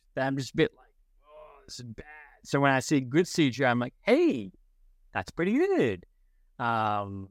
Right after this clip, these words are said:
so it's a little bit of difference, and I guess, yeah, Indiana Jones is a lot, like, a Lucasfilm, another design studio,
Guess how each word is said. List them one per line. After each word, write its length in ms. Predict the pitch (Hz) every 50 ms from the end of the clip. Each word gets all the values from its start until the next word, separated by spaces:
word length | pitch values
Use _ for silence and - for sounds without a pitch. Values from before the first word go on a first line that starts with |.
| _ 101
so 140 | - - 147
it's 100 | 139 -
a 60 | 190
little 120 | 208 202 165
bit 140 | 151 131
of 100 | 117 101
difference, 600 | - 156 143 - - 151 139 127 117 - - - - -
and 120 | 143 135
I 100 | 135 135
guess, 360 | 127 156 139 123 - - - _ - - -
yeah, 220 | 113 98 98 110 - - _ - - - _ _ _ _ _ - - _ - - - _ _ _
Indiana 240 | 123 117 110 107 101
Jones 240 | 101 107 107 107 107
is 60 | 104
a 60 | 104 107
lot, 260 | 101 101 110 113 - _ _ - - _ _ _ _ _ _
like, 120 | 120 117 117
a 140 | 113 113
Lucasfilm, 720 | 117 131 127 113 - 107 - - 135 135 139 139 139 143 139 - _ _ _ _ _ _
another 200 | 123 117 117 117
design 400 | 117 113 104 113 123 123 131 131
studio, 440 | - - 135 135 135 127 131 127 120